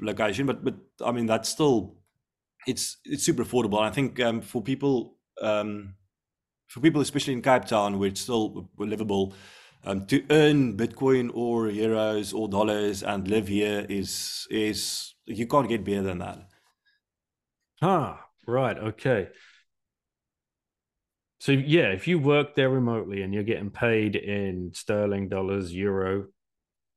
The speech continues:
Speaker 2: or maybe even another currency from, uh, Australian dollar, honky or whatever, then you're living like a king, pretty much.
Speaker 1: Yeah, yeah.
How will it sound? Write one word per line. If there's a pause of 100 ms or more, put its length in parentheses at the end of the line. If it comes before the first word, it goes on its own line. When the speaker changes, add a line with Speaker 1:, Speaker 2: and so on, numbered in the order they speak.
(220)
Speaker 2:
or (760)
maybe
even (340)
another
currency
from,
uh,
Australian
dollar,
honky
or
whatever, (1700)
then
you're
living
like
a
king,
pretty
much. (340)
Speaker 1:
Yeah, (480)
yeah.